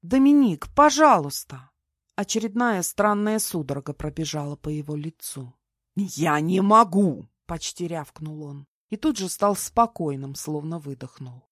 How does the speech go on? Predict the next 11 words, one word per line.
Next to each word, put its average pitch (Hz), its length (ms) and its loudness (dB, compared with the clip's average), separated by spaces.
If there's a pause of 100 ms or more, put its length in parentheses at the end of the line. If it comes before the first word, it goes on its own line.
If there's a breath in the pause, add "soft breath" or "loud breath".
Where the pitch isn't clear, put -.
(220)
Говорил 220 420 6
жестко, 202 560 2
сдержанно. 135 920 -4 (320)
«Мы 170 220 2
не 196 160 6
можем 160 540 4
направлять 156 560 2
события 156 680 0
в - 60 -8
сторону 156 480 0
выживания. 120 920 -4